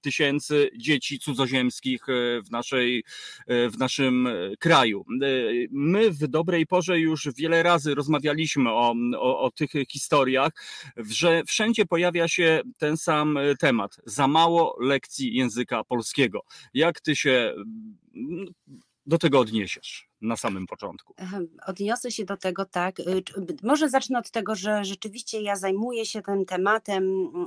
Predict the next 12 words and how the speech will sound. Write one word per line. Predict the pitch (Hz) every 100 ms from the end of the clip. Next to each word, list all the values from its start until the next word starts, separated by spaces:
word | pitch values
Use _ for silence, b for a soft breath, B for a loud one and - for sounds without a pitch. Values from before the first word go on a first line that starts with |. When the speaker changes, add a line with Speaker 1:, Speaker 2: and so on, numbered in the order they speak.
| -
Speaker 2:
edukacji | 180 190 254 - 185
dzieci | 226 - 202
cudzoziemskich, | 175 175 180 190 190 - 190 180 185
e, | 180 165
w | 170
naszym | 180 - 202 180
kraju | 180 170 156 156 185 294 B B B B B B B _ -
od | 180 180
dwa | 165 226
tysiące | 233 226 214 208
siódmego | - 185 180 175
roku. | 170 156 - 151 180